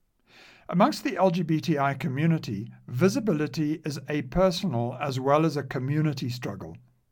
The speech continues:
Many young gay men have rigid rules when it comes to dating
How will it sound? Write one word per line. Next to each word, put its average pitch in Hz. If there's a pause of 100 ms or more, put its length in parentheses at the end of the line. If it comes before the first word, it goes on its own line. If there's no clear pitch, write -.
(760)
Many 196
young 131
gay 131
men 123 (240)
have 143
rigid 175
rules 143
when 123
it 123
comes 139
to 135
dating 120